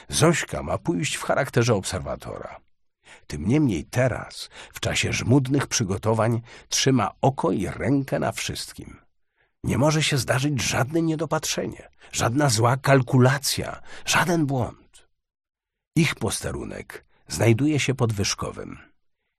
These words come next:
Mieści się we wsi Sieczychy,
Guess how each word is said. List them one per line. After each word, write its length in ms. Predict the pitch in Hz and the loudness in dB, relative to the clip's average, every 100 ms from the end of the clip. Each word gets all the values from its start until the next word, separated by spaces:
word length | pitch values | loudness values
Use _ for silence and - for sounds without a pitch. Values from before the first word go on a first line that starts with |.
| - | 0
Mieści 420 | 123 147 - 165 | 4 4 2 -4
się 160 | 139 131 | -2 0
we 140 | 107 | 0
wsi 560 | - - 160 147 139 - _ | 0 0 0 -2 -2 -6 _
Sieczychy, 720 | - - 117 - 160 - - | 4 6 4 4 2 2 -4